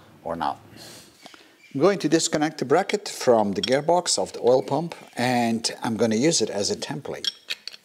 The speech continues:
'Cause that makes it very handy to create a new bracket.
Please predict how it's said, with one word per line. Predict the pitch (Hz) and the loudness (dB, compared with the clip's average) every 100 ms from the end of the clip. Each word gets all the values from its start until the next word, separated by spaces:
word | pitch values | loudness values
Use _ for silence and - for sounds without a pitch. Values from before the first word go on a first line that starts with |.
| _ _ _ - - _ _ _ _ - - - - - - - - _ _ _ _ _ _ - _ _ _ _ - _ _ _ _ _ _ - | _ _ _ -20 -20 _ _ _ _ -4 -2 0 -2 -6 -16 -20 -20 _ _ _ _ _ _ -20 _ _ _ _ -20 _ _ _ _ _ _ -6
'Cause | 107 | -2
that | 143 185 | 0 0
makes | 170 139 - | -2 -2 -2
it | - | -4
very | - 120 165 | -4 0 0
handy | 127 127 98 101 123 - _ _ - _ | -2 -4 -2 -4 -6 -12 _ _ -20 _
to | - | -8
create | - 117 104 92 | 0 6 6 6
a | |
new | 90 101 | 0 -2
bracket. | 101 90 85 - | 0 0 -2 -12